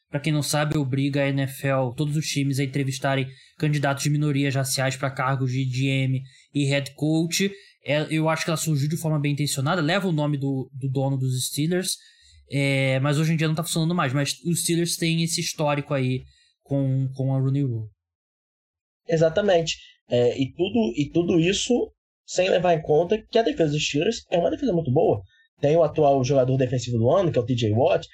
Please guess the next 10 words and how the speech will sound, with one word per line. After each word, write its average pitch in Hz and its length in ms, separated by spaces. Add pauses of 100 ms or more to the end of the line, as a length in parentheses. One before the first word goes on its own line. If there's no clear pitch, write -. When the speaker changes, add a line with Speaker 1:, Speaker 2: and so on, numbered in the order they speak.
(260)
Speaker 2:
tem 135 200
peças 135 380 (100)
muito 151 240
interessantes. 147 720 (300)
Então, 151 420
é, 151 340
seria 156 580
um 202 140
trabalho 147 640
atrativo 139 840